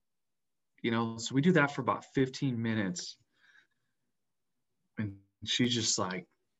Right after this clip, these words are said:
"Are you gonna give me anything, or are we just gonna sit here and get one answered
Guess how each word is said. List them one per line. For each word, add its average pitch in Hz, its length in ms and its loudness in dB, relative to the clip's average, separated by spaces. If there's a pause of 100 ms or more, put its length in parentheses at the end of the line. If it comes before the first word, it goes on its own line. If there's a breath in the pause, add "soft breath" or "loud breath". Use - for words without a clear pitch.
(1300)
"Are 113 60 2
you 135 120 8
gonna 127 100 8
give 120 180 8
me 151 140 10
anything, 170 580 8
or 107 220 4
are 101 80 -6
we 110 140 0
just 113 160 -6
gonna 113 120 -2
sit 123 220 2
here 120 260 4
and 107 120 2
get 104 140 0
one 110 220 0
answered 107 400 0